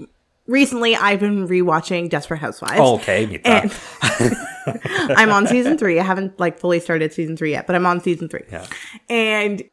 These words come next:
Speaker 1: you know, there's a character of Bree who does battle, like, alcoholism in
Speaker 2: Mm-hmm.
Speaker 1: the second season. But even as early as the first season, you get,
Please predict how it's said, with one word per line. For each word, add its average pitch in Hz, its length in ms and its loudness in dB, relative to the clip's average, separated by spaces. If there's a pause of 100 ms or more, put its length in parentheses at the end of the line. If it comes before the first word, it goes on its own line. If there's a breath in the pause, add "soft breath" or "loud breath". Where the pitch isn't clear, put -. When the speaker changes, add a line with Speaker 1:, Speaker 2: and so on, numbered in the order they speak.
(100)
Speaker 1:
you 208 160 4
know, 175 80 -6
there's 196 200 2
a 214 80 4
character 196 400 2
of 190 200 0
Bree 185 420 6
who 190 220 4
does 170 280 0
battle, 165 540 2
like, 175 240 -2
alcoholism 165 720 0
in 170 60 0
Speaker 2:
Mm-hmm. 175 60 0
Speaker 1:
the 170 60 2
second 170 400 -4
season. 196 400 2
But 180 220 0
even 262 260 2
as 294 240 2
early 220 460 6
as 196 160 0
the 202 100 2
first 190 320 2
season, 170 480 0
you 180 120 -2
get, 214 380 2